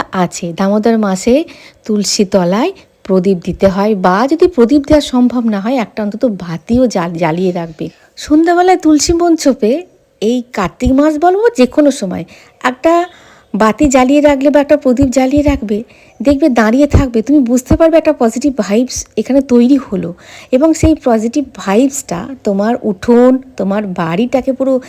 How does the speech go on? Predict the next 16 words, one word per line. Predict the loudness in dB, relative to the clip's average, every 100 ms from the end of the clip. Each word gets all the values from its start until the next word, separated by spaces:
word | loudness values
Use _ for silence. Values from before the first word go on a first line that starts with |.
| -20 -12
ইতিবাচক | -10 -6 -4 0 2 2 -2 -2 2 4 2 -2 -10
একটা | -10 -8 -2
অ্যাটমসফিয়ার | 0 0 0 -2 0 0 0 0
তৈরি | 2 2
করে | 2 0
দিচ্ছে। | 2 -2 -2 -2 -4 -4 -14 -20 -16 -4
যেখানে | 0 2 4
ইতিবাচক | 2 2 2 4 4 4
অ্যাটমসফিয়ার | 4 2 -4 0 0 2
তৈরি | 2 2
করে | 2 0
দিচ্ছে, | 0 -6 -8 -10 -12 -20 -20
সেখানে | -4 -2 0 0 0 -2 -8 _
ইতিবাচক | -8 -4 -2 -2 -2
জিনিস | 0 2 2 0
তো | -6